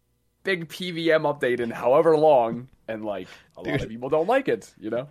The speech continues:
Speaker 2: Do you remember, like, on release when people were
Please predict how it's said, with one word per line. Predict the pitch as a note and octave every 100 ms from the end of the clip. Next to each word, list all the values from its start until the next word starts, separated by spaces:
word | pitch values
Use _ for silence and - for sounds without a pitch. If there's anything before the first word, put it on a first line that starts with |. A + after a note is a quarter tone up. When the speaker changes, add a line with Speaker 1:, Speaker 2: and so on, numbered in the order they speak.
| -
Speaker 2:
Do | B2
you |
remember, | C3+ F3 F3
like, | B2+ G#2 -
on | G#2 G#2+
release | G#2+ F#2 F#2 G#2 - -
when | G#2+ G2
people | G2+ G2+ G#2+ G2+
were | G2+ F#2+ F#2+